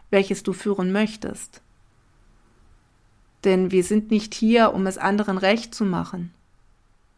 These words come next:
Natürlich muss man in einer Gesellschaft oder auch einer Beziehung hin und wieder auch mal Rücksicht nehmen. Oder passieren Dinge, die einem nicht so gefallen.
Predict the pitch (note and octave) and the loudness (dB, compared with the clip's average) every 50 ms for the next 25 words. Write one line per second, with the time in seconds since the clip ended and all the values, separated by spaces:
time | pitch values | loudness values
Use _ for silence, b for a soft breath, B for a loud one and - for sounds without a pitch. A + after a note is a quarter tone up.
0 | _ _ - A3+ - - C4+ D#4 E4+ D4+ - A3+ A3+ A#3 A#3 A3+ G#3 G3+ G3 G3 | _ _ -20 -10 -2 2 4 4 6 6 8 6 6 8 6 4 4 4 2 0
1 | F#3 A#2+ D#3+ F3+ F3+ F3 F3 B B B B B - F#3 F3 - F3+ E3+ F#3+ G#3 | 0 0 0 0 0 0 -2 B B B B B -2 0 2 4 4 4 4 2
2 | G#3 - A3 G#3+ G#3 - - - - F3+ F#3+ E3+ F3+ F3+ - - - F3+ F#3 F3+ | 2 2 2 2 2 0 -4 -6 -2 2 2 2 2 0 -2 -2 -2 -2 -2 -2
3 | F#3 F#3+ - - - - A3 G#3+ A3+ A3+ A3 A3+ A3+ - B B B B B B | -2 -4 -6 -6 -6 -2 2 4 4 6 4 4 2 0 B B B B B B
4 | - A3 G#3+ A3 G#3 G#3 G3+ G#3 G#3 G#3+ G3+ G#3 G3 F#3+ F#3+ F#3+ F#3+ B B B | 0 2 2 4 4 2 0 0 0 0 2 4 4 4 4 2 -2 B B B
5 | _ _ - F#3+ F#3+ F#3+ - G3 F#3 F#3 F3+ F3 F3 - - - G3+ G#3 C4+ C4 | _ _ 4 4 4 4 2 0 2 2 2 0 -2 -6 -8 0 2 2 2 2
6 | - - A3+ A3 G#3+ - - - F3 F3 E3+ E3 D#3+ E3 E3+ E3+ _ _ _ _ | 0 -4 -4 -4 -4 -4 -6 -4 -2 -2 -2 -4 -4 -6 -8 -10 _ _ _ _
7 | _ _ _ _ _ _ - - _ _ _ _ - - - - - - F3+ F3 | _ _ _ _ _ _ -20 -20 _ _ _ _ -20 -20 -20 -14 -4 0 2 4
8 | F3+ F3+ F3+ F3+ F3+ F3+ F3+ - - _ - - F#3 F3 - G#3+ G#3 G#3 F#3+ F#3+ | 4 6 6 6 4 4 0 -4 -14 _ -2 0 0 2 2 2 2 2 2 2
9 | G#3+ G#3+ A3+ A3 G#3 G3+ - - F3+ F#3+ G3 G3+ G3+ - - G3 F#3 F#3+ F3+ - | 4 4 4 4 2 0 -2 -2 -2 -2 -2 -4 -6 -6 -8 -6 -6 -6 -6 -6
10 | - F#3 G3+ G#3 G3+ F#3 F#3 F#3+ F#3+ | -4 -4 -2 -2 -2 -2 -4 -6 -10